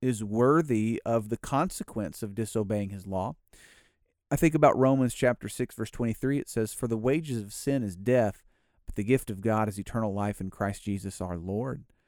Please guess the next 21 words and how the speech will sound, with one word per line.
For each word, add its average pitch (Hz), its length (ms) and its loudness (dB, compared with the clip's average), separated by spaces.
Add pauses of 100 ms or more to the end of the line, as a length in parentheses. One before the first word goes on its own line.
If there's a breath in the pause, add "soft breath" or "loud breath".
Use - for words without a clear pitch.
(240)
And, 135 240 0
and 143 160 0
so 156 180 6
in 151 80 4
a 139 60 8
world 139 400 8
where 143 120 6
there 117 200 6
is 135 160 4
an 127 120 4
absolute 117 640 0 (260)
moral 117 520 6
standard, 120 760 0
evil, 131 540 4
which 113 200 0
would 117 120 0
be 104 120 -2
breaking 123 560 4
that 101 200 0
moral 107 300 0
standard, 104 540 -2